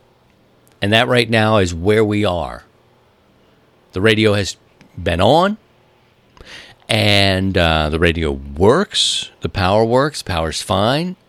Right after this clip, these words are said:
Uh, I need to do some cable management, which, you know, comes up to the front, and it spews out under my seat. So things are a little, you know, there. But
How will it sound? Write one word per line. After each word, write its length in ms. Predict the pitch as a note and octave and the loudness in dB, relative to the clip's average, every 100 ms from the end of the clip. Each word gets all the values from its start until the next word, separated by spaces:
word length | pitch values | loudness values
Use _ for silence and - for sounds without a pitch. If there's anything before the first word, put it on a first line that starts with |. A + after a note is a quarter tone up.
| - | -6
Uh, 60 | |
I 180 | F2+ E2 | -2 -2
need 220 | F2 F2+ | -2 -4
to 80 | F#2 | -6
do 180 | F#2+ G2 | -4 -4
some 220 | - E2 | -4 -6
cable 480 | - C3 D#3 D3 C#3 | -6 -2 0 2 2
management, 800 | A2+ A2 A#2 G#2+ F#2 F2 C#2 - _ _ _ _ _ _ _ _ _ | 2 2 2 0 -2 -6 -6 -14 _ _ _ _ _ _ _ _ _
which, 280 | - F2+ - | -8 -6 -2
you 80 | G#2 | 0
know, 260 | G2 F#2+ G2+ - | 0 0 -4 -6
comes 260 | G#2 F#2 | -2 0
up 120 | F#2+ - | -2 -2
to 100 | F2 | -8
the 80 | |
front, 380 | - A2+ G2+ G2+ - _ _ _ _ _ _ _ _ _ _ _ _ _ _ _ _ - | -4 0 2 0 -4 _ _ _ _ _ _ _ _ _ _ _ _ _ _ _ _ -12
and 360 | D#2+ C#2+ C#2+ | -6 -4 -6
it 420 | C2 B1+ B1 - | -8 -10 -12 -12
spews 520 | - - - G2 G2+ F#2 | -6 -6 -2 -2 0 0
out 180 | F2+ | 2
under 160 | F#2+ F#2+ | 2 0
my 160 | E2+ E2 | 0 0
seat. 360 | - A2 G#2 | 0 -2 -2
So 160 | - G2+ | -2 -2
things 320 | - D3+ C3+ | 0 0 2
are 100 | C3+ | 0
a 40 | |
little, 420 | B2 C3+ C3 B2+ B2 | 2 2 4 4 2
you 200 | C3 B2 | 0 0
know, 220 | A2 A2 | 0 0
there. 320 | B2 A#2 F#2+ | 2 2 2
But 280 | G2+ G2+ | 2 2